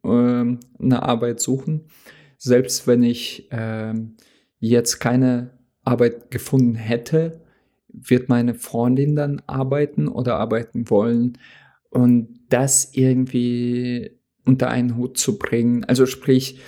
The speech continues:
bis Sommer wird eh wahrscheinlich alles zu sein.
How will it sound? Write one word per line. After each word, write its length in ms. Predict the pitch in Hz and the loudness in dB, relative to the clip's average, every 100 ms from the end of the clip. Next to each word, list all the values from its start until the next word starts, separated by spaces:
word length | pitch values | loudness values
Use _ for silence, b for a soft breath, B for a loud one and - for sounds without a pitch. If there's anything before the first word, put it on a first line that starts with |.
| B B | B B
bis 640 | 127 131 123 - - - - | -2 2 2 0 -4 -6 -6
Sommer 580 | 120 123 127 151 160 - | 0 2 2 0 -4 -4
wird 400 | 127 123 - - | -2 -2 -4 -2
eh 220 | 123 147 | 2 2
wahrscheinlich 580 | 151 - 151 147 139 - | 0 -4 -4 -4 -4 -6
alles 340 | 131 135 - | -4 -4 -2
zu 240 | - - 127 | -2 -2 -2
sein. 560 | - 123 123 127 131 | 0 0 0 -2 -6